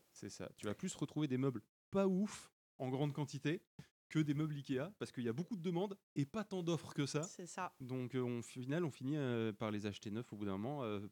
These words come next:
Speaker 1: par défaut de, en avoir trouvé d'occasion, quoi.
Speaker 2: Alors,
Speaker 1: Ikea,
Speaker 2: pourquoi on
Speaker 1: fausse bonne idée.
Speaker 2: fait l'upcycling ? Une des raisons pour lesquelles on se lance dans cette pratique, c'est que nous nous donnons l'impression de lutter contre l'hyperconsommation. Comme je le disais tout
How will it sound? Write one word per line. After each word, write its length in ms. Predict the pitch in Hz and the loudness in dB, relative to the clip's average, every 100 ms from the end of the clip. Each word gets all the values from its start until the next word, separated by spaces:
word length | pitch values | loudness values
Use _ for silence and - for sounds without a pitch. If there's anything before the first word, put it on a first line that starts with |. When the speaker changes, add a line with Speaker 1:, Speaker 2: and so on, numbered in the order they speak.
| - | -8
Speaker 1:
par 220 | 92 92 | -8 -6
défaut 340 | 95 95 131 | -6 -4 -4
de, 200 | 135 110 98 | -4 -2 -4
en 140 | 95 92 | -4 -6
avoir 200 | 87 - | -8 -8
trouvé 200 | - 110 | -8 -6
d'occasion, 320 | 127 139 - | -4 -6 -8
quoi. 100 | - _ _ - - - - _ _ _ | -12 _ _ -18 -18 -18 -20 _ _ _
Speaker 2:
Alors, 280 | 247 277 254 - | 10 12 12 12
Speaker 1:
Ikea, 80 | 123 117 | 8 8
Speaker 2:
pourquoi 340 | 170 349 359 | 12 12 12
on 160 | 330 247 | 12 12
Speaker 1:
fausse 80 | - | 12
bonne 100 | 302 | 10
idée. 220 | 320 370 349 - - - - | 10 10 4 -4 -6 -2 8
Speaker 2:
fait 220 | 226 240 | 12 12
l'upcycling ? 880 | 277 - - 226 - - 156 151 143 _ _ - | 12 12 12 10 8 8 8 8 4 _ _ 12
Une 160 | 294 247 | 12 12
des 120 | 202 | 12
raisons 260 | 196 226 | 12 12
pour 180 | 208 175 | 10 10
lesquelles 340 | 165 - 226 185 | 8 10 10 12
on 100 | 160 | 10
se 160 | - | 10
lance 380 | 147 170 285 208 | 10 12 10 8
dans 100 | 170 | 6
cette 200 | 156 156 | 4 2
pratique, 640 | - 180 - - - - - _ | -2 -2 -4 -8 -14 -16 -16 _
c'est 340 | - - - 214 | -12 -4 2 4
que 140 | - | 8
nous 180 | 170 170 | 10 10
nous 160 | 170 | 10
donnons 300 | 160 226 233 | 12 12 12
l'impression 440 | 185 180 185 - 254 | 8 8 6 6 8
de 140 | 196 | 8
lutter 340 | 175 196 - 247 | 8 6 6 6
contre 300 | 196 180 180 | 6 2 4
l'hyperconsommation. 960 | 220 220 262 - 226 - 196 180 - - _ _ - - - - _ _ | 6 8 6 6 6 8 8 6 2 -4 _ _ -20 -20 -20 -20 _ _
Comme 180 | 285 285 | 12 12
je 80 | 262 | 12
le 60 | |
disais 260 | 226 233 240 | 12 10 8
tout 120 | - | 8